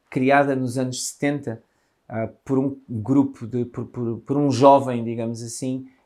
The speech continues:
que procurou dar uma resposta a algo que não existia, porque não há, não havia algo que estivesse no meio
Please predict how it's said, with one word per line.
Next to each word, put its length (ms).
que 60
procurou 680
dar 180
uma 220
resposta 760
a 80
algo 340
que 100
não 120
existia, 520
porque 220
não 200
há, 420
não 240
havia 320
algo 520
que 480
estivesse 580
no 100
meio 500